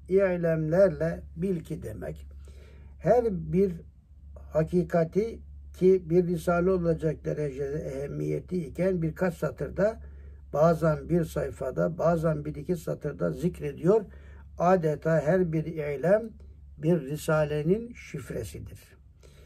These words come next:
Ben de buna dikkat ederek, bu son cümleye dikkat ederek Mesnevi şerhleri, bu dersleri anlatarak YouTube'a yükledim. Her bir cümle, her bir eylem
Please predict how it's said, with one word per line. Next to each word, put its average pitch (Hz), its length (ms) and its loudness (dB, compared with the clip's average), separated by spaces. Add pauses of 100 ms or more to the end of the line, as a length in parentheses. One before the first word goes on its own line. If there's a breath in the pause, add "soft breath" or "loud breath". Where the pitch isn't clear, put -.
(220 soft breath)
Ben 175 200 0
de 208 140 2
buna 190 260 2
dikkat 185 340 2
ederek, 131 420 -6
bu 147 80 -8
son 190 240 2
cümleye 143 420 -4
dikkat 160 340 -6
ederek 143 460 -6
Mesnevi 143 540 -10
şerhleri, - 640 -8 (140)
bu - 180 -10
dersleri 131 640 -12 (640 soft breath)
anlatarak 151 720 -2
YouTube'a 143 420 -6
yükledim. 135 640 -6 (500 soft breath)
Her 170 380 4
bir 156 140 2 (240)
cümle, 147 560 -6
her 170 280 0
bir 151 140 -6
eylem 151 600 -4